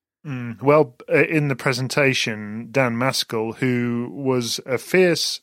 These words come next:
and vocal critic of his on B B C's coverage. And he was the doyen of tennis commentary, and somebody's holding up a sign in the crowd during the match that we've just seen, "Dan Maskell for P M."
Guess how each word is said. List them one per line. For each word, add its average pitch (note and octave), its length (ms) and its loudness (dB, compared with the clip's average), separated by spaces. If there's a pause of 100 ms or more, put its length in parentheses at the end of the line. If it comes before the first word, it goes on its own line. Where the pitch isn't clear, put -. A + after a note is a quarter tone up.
(140)
and B2 140 -6
vocal C#3 440 2
critic - 420 -2
of - 120 -8
his A2+ 260 -4
on A#2+ 180 -4
B A#2+ 140 -4
B A#2 100 -6
C's A2+ 380 -8
coverage. G#2 560 -4
And C#3 180 -6
he F3+ 180 0
was E3+ 280 2 (280)
the C3+ 80 -4
doyen C#3 600 4
of G#2+ 260 -10 (300)
tennis C3 360 -2
commentary, A#2+ 560 -2
and A#2+ 320 -6 (100)
somebody's C3 400 0
holding C3 340 0
up - 140 -2
a C3 60 -6
sign C3 380 -2
in B2 80 -4
the A#2+ 80 -6
crowd A#2 400 0
during B2 240 -2
the B2 80 -4
match C3 240 -4
that - 100 -8
we've A#2+ 140 -6
just - 200 -6
seen, A#2 280 -4 (240)
"Dan C3+ 280 2
Maskell B2+ 460 -2
for - 160 -12
P B2+ 360 -4
M." A2 280 -4